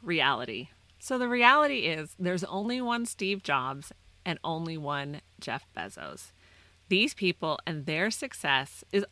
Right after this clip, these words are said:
already taken. So let's deviate from these paragons of business success. Let's take an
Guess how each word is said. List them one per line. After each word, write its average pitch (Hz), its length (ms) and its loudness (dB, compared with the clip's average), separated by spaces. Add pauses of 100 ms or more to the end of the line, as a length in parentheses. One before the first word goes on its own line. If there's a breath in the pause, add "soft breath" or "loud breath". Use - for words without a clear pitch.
(160)
already 165 420 4
taken. 127 520 -10 (640 loud breath)
So 214 160 2
let's 269 300 4 (280)
deviate 190 720 2
from 175 220 0
these 165 200 -2 (140)
paragons 185 720 2
of 151 220 -6
business 147 320 -4
success. 160 680 -2 (800 soft breath)
Let's 180 560 2 (100)
take - 220 -6
an 160 160 -2